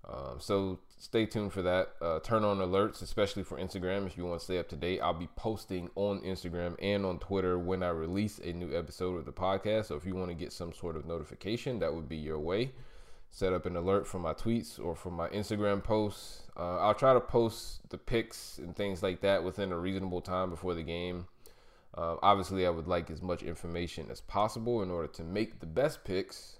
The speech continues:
So you can expect them around noon, uh, or twelve thirty-ish, uh, on Sunday at the latest. The Thursday game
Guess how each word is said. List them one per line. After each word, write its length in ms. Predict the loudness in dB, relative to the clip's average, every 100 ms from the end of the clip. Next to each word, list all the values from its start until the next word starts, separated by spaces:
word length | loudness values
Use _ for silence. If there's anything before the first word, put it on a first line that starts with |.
| -18
So 360 | -8 0 2
you 160 | 2 0
can 180 | -2 -4
expect 580 | -4 -10 2 2 2 -2
them 220 | -2 0
around 560 | 0 2 2 2 0
noon, 520 | 0 -2 -2 -2 -4 -6 -14 -20 -20 -20 -20 -18 -8
uh, 340 | -6 -4 -4
or 380 | -6 -4 -2 -2
twelve 400 | -4 2 4 4
thirty-ish, 920 | 2 2 4 2 2 0 -2 -8 -12 -16 -20 -16 -8
uh, 340 | -6 -6 -6
on 200 | -4 -4
Sunday 440 | -2 -2 0 0 0
at 140 | -2
the 80 | -4
latest. 480 | -2 0 -2 -6 -12 -20 -20 _ -20 -20 -20 -18 -12
The 80 | -8
Thursday 420 | 4 4 6 4
game 500 | 4 4 4 0 -4